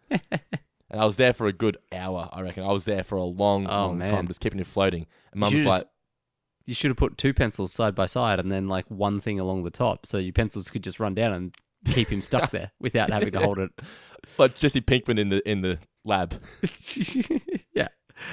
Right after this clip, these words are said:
Speaker 1: And then,
Speaker 2: Um,
Speaker 1: um, gone off and played Crash Bandicoot.
Speaker 2: Yeah. Um, but yeah, I just,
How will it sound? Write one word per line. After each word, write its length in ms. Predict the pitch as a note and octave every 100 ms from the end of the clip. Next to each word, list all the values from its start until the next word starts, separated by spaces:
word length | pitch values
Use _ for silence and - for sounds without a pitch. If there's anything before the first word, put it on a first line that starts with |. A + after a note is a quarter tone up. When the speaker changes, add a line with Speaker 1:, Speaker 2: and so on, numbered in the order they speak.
| E3 -
Speaker 1:
And 180 | C3+ B2
then, 240 | B2+ A#2
Speaker 2:
Um, 200 | A#2+ A2+
Speaker 1:
um, 60 | G#2+ -
gone 200 | A#2+ G#2+
off 100 | G#2+
and 80 | A2
played 220 | A2+ G2+
Crash 180 | G#2+ G2+
Bandicoot. 400 | A2+ A2+ G#2+ - _ _ - - _ _
Speaker 2:
Yeah. 380 | A#2 A2 F#2 F#2 -
Um, 420 | A2 G#2+ G2 F2 - _
but 100 | F3
yeah, 220 | F3 A2 F2
I 80 | C#3
just, 420 | C3 - -